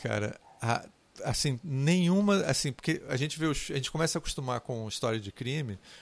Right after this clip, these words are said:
onde no final tem uma resolução, né? Todas as histórias, assim, ninguém tem certeza, <laughs> parece que ninguém tem certeza absoluta do que aconteceu, assim,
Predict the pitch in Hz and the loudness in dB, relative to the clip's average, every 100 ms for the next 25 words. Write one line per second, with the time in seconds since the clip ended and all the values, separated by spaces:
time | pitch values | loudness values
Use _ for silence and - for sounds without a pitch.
0 | - 117 127 131 151 143 - 156 165 180 | -12 -2 -2 0 0 0 4 4 4 4
1 | 185 170 185 185 - 131 113 110 143 - | 4 4 2 0 0 0 -2 -4 -4 -4
2 | - - - - - - - - _ 233 | -4 -8 -18 -14 -16 -16 -20 -20 _ 10
3 | 285 339 254 277 - 180 190 196 - - | 12 10 8 4 6 8 8 6 0 -6
4 | - - - - - - _ _ _ _ | -12 -20 -16 -16 -16 -20 _ _ _ _
5 | - 202 - 208 185 160 170 180 202 196 | 2 4 6 6 4 2 -2 -2 0 0
6 | 240 247 - 240 180 - 320 - - - | 0 0 4 4 4 2 0 0 -2 -2
7 | - 170 - 214 - - 208 202 208 208 | 0 0 12 12 12 6 0 -2 0 -2
8 | 208 185 196 185 175 - 180 160 165 160 | 2 2 2 0 0 -2 -2 -2 -4 -6
9 | 156 147 147 131 139 123 - | -4 -4 -4 -4 -4 -4 -6